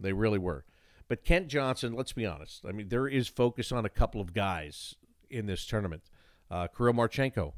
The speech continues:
four years ago, he was, he was drafted. He's played in the K H L. He finally comes over to North America, and he's in this tournament.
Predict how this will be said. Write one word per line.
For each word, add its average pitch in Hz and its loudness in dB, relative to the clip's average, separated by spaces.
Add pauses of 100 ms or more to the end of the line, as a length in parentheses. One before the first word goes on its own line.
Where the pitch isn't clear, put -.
(100)
four 113 0
years 117 2
ago, 107 2
he 101 0
was, 104 -2
he 101 -4
was 101 -4
drafted. 110 0
He's 82 -8
played 113 2
in 104 0
the 107 -4
K 113 0
H 107 0
L. 98 0 (300)
He 95 -6
finally 117 4
comes 107 -4
over 110 2
to 104 0
North 107 0
America, 104 -2 (580)
and 92 -2
he's 107 -2
in 101 0
this 95 -4
tournament. 101 -2